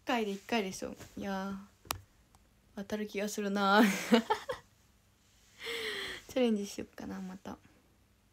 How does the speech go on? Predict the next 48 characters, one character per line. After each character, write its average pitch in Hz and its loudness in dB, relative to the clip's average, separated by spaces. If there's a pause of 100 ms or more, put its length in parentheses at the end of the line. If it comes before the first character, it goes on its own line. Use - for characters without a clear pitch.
(840)
で 202 2
も 208 4
な 202 4
ん 202 0
か、 196 -2 (680)
そ 403 10
う 508 12
い - 12
う 571 8 (360)
台 302 10
も 226 4
減 233 6
っ - -10
て 403 6
き 403 2
ま 480 12
し 453 -6
た - 8
よ 214 6
ね。 185 -2
最 440 10
近 440 8
は 427 10
な 415 8
ん 403 -2
か 233 0
さ、 208 2 (840)
な 285 4
ん 294 4
だ 214 2
ろ 196 -6
う。 - -20 (420)
な 220 0
ん 208 -2
か、 202 -4
ペ 349 8
イ 349 12
ペ 262 10
イ 220 8
も 202 0
使 - 10
え 285 10
ま 277 10
す - -4
み 190 -2
た 175 -4
い 160 -6
な。 180 -2